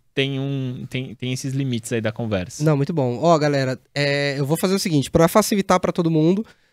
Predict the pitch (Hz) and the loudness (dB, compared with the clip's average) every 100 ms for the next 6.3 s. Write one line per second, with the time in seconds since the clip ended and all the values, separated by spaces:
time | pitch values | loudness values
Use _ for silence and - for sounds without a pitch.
0 | _ _ 123 143 170 196 220 220 226 - | _ _ _ 4 4 2 0 2 2 2
1 | 220 196 202 226 208 165 160 175 180 165 | 8 8 8 4 2 2 4 2 0 0
2 | 160 165 160 151 151 170 190 190 - - | 2 2 2 2 2 2 0 -2 -10 -4
3 | 151 165 226 226 208 208 185 185 - 175 | 0 2 2 0 -4 -4 -4 -4 -2 -2
4 | 180 175 170 160 - 175 - 160 170 170 | 0 -2 -2 -4 -2 -2 0 -2 0 -2
5 | 175 180 - 175 185 196 196 - 185 185 | 0 0 0 0 0 -2 -2 2 6 6
6 | 208 233 | 6 2